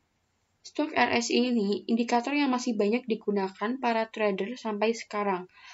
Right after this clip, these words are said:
Fungsi R S I ini sebenarnya adalah untuk mendeteksi kondisi overbought atau jenuh beli, serta oversold atau jenuh jual.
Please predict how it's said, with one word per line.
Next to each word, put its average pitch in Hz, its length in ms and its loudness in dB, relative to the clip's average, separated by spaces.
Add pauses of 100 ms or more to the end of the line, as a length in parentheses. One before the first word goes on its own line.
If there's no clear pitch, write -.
(200)
Fungsi 233 400 4
R 202 160 2
S 190 160 -2
I 196 160 0
ini 196 320 0
sebenarnya 208 560 0
adalah 208 320 0
untuk 208 240 -4
mendeteksi 196 560 -4
kondisi 214 480 -2
overbought 196 640 -4
atau 208 320 -4 (320)
jenuh 226 240 2
beli, 202 480 0 (240)
serta 226 480 2
oversold 202 720 -2
atau 208 480 4
jenuh 226 320 4
jual. 180 400 -2